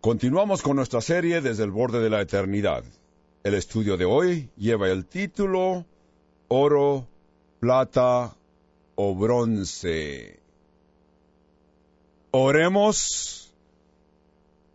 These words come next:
para poder entrar en este estudio de hoy. Padre Celestial, continuamos con nuestra adoración, devota-,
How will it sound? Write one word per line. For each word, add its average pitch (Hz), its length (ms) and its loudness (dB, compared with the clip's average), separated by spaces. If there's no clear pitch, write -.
para 117 240 2
poder 131 420 4
entrar 139 640 2
en 120 680 0
este 123 520 -2
estudio 117 440 0
de 107 120 2
hoy. 147 500 2
Padre 165 760 4
Celestial, 151 800 2
continuamos 143 720 4
con 135 160 4
nuestra 123 580 2
adoración, 107 1040 0
devota-, 127 640 2